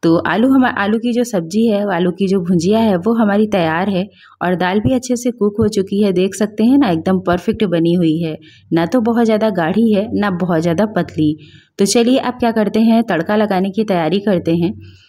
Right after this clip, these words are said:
तो हमने डालना है कढ़ाई में दो चम्मच सरसों का तेल। ये तड़का हम सरसों के तेल में लगा रहे हैं, आप चाहें तो बटर या फिर घी में भी लगा सकते हैं। तेल जैसे ही गर्म हो जाएगा तो बारीक कटा हुआ लहसुन, थोड़ा सा जीरा ऐड करेंगे,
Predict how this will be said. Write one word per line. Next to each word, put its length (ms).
तो 80
हमने 260
डालना 280
है 140
कढ़ाई 420
में 160
दो 140
चम्मच 380
सरसों 340
का 160
तेल। 360
ये 160
तड़का 300
हम 140
सरसों 320
के 120
तेल 260
में 140
लगा 300
रहे 160
हैं, 160
आप 140
चाहें 280
तो 100
बटर 460
या 180
फिर 140
घी 240
में 180
भी 120
लगा 280
सकते 400
हैं। 280
तेल 160
जैसे 260
ही 140
गर्म 320
हो 140
जाएगा 380
तो 140
बारीक 340
कटा 200
हुआ 200
लहसुन, 520
थोड़ा 240
सा 140
जीरा 340
ऐड 200
करेंगे, 460